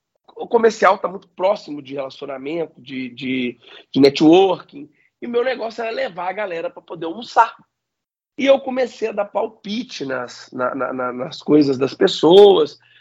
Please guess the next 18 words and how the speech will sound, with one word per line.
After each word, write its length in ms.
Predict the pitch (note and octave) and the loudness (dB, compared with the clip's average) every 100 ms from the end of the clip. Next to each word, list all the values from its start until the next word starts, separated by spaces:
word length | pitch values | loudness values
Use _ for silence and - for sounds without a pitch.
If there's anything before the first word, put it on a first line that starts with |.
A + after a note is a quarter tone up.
| _ | _
comecei 420 | F3 F#3+ F3+ F#3+ | -4 -4 -2 -2
a 20 | F#3+ | -2
me 120 | F#3 | -6
introduzir, 1080 | F3 F3+ F3+ F#3 C3 D#3+ G3 G#3+ G3+ F3 _ _ _ _ - | -8 -6 -6 -8 -10 -8 -6 -4 -4 -6 _ _ _ _ 0
e 80 | |
ali 360 | C4 A3 G#3+ B3 | 0 0 -4 -6
eu 100 | C#4 | -6
fui 800 | G#3 G#3+ A3 C4 C#4+ C#4+ C#4 C#4+ | -8 -8 -4 -4 -2 -4 -6 -8
entendendo 760 | C4 B3 A#3+ G3 G3 G#3+ A3+ | -4 0 0 2 -2 -2 -4
que 80 | G3+ | -6
a 60 | A3+ | -6
gastronomia 500 | A3+ A3+ A3 G#3+ G#3 | -4 -2 -2 -2 -6
fazia 180 | G3+ | -6
mais 220 | G#3+ G#3+ - | -6 -6 -6
parte 240 | G#3 F3+ | -8 -6
da 60 | G#3+ | -8
minha 160 | G#3+ | -8
vida. 260 | E3 D3+ | -8 -12